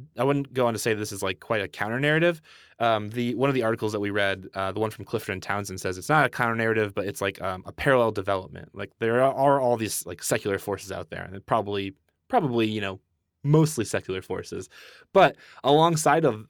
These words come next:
of those secular forces is a growing contingent of radical Catholic activists, and that's what we're gonna figure out today.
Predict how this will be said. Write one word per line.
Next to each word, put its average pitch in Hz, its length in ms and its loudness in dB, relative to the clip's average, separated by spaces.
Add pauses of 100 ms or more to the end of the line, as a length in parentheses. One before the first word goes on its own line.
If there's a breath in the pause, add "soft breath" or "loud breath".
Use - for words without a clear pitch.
of 101 440 -6
those 104 200 -2
secular 107 380 -2
forces 98 480 -4
is 101 220 -6
a 98 180 -2
growing 143 420 0
contingent 110 540 -8
of 92 200 -12
radical 98 340 -4
Catholic 95 360 -10
activists, - 640 -16
and 95 380 -6
that's 104 160 -6
what 107 60 -6
we're 113 60 -4
gonna 113 100 -4
figure 123 180 -2
out 120 80 -2
today. 139 280 -2